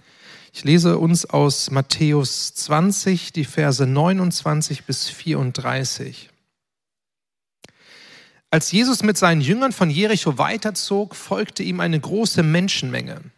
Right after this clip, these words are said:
Zwei Blinde, die am Straßenrand saßen, hörten, dass Jesus vorbeikam und riefen:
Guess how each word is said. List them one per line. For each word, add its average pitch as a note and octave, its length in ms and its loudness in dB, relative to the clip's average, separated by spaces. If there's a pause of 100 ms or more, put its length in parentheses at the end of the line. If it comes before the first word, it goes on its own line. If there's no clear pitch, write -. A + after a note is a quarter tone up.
(1040)
Zwei - 300 2
Blinde, G#3+ 440 2
die D#3+ 140 0
am D3+ 120 0
Straßenrand D#3 720 2
saßen, D#3+ 520 2
hörten, F#3+ 320 2
dass E3 200 0
Jesus F#3 320 0
vorbeikam D#3+ 680 0
und D3 200 -2
riefen: F3+ 380 0